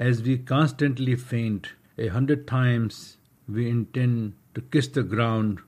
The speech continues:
of the footstep۔" ذکر کچھ یوں ہے کہ عاشق محبوب کی گلی تک پہنچ گیا ہے اور وہ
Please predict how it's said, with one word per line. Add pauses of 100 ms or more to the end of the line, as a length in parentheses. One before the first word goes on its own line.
(320)
of
the
footstep۔" (300)
ذکر
کچھ
یوں
ہے
کہ (300)
عاشق
محبوب
کی (220)
گلی
تک
پہنچ
گیا
ہے (200)
اور (120)
وہ